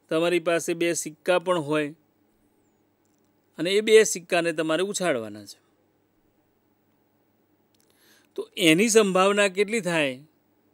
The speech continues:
એ આપણે શોધવાની છે. તો હવે જ્યારે બે સિક્કાને બે વખત ઉછાળીએ છીએ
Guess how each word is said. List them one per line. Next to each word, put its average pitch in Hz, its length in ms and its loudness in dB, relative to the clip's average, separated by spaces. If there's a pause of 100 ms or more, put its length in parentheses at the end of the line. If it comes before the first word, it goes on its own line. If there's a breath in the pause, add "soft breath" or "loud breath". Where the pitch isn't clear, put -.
(960)
એ 202 100 0
આપણે 135 280 -2
શોધવાની 107 600 -14
છે. - 80 -20 (4000)
તો 220 140 6
હવે 185 260 6 (2000)
જ્યારે 190 260 0 (100)
બે 190 160 4 (480)
સિક્કાને 208 520 -4 (120)
બે 170 160 2 (100)
વખત 226 380 4
ઉછાળીએ 175 480 0
છીએ 135 200 -8